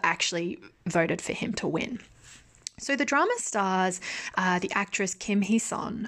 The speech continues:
Um, so Kim Hee-sun is, I wanna say she's an older generation actress. So she was in dramas in,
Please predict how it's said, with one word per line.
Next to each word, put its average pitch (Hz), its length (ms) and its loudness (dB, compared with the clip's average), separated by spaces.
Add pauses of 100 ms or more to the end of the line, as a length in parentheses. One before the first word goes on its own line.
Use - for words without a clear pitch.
Um, 185 260 4
so 214 320 4
Kim 311 200 2
Hee-sun 277 540 4
is, 185 840 8
I 208 60 -2
wanna 302 180 6
say 320 140 4
she's 226 180 0
an - 120 0
older 170 220 2
generation 180 800 2
actress. 180 380 2
So 170 140 -2
she 175 180 0
was 185 160 0
in 185 240 2
dramas 180 680 4
in, 170 260 2